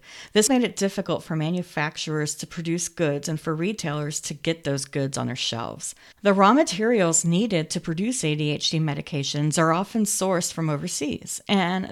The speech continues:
the pandemic made it difficult to transport those materials to manufacturing facilities.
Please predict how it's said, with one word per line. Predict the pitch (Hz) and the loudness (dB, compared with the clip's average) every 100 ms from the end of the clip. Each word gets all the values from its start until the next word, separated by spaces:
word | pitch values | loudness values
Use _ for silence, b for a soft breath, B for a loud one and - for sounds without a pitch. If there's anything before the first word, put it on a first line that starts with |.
| 214 | -2
the | |
pandemic | 214 226 220 214 220 | 0 2 2 2 0
made | 202 | 0
it | 190 - | -2 -2
difficult | 185 - 175 165 - | -4 -4 -6 -8 -8
to | 170 | -10
transport | - 202 196 196 - 147 | -8 -4 -4 -4 -4 -6
those | 143 151 - | -4 -6 -6
materials | 156 185 165 156 143 143 - | -8 -4 -2 0 -2 -4 -6
to | 160 | -4
manufacturing | 151 147 143 131 127 - 135 135 | -2 -2 -4 -6 -6 -8 -6 -6
facilities. | 139 - 160 160 139 - - | -8 -8 -6 -6 -8 -12 -16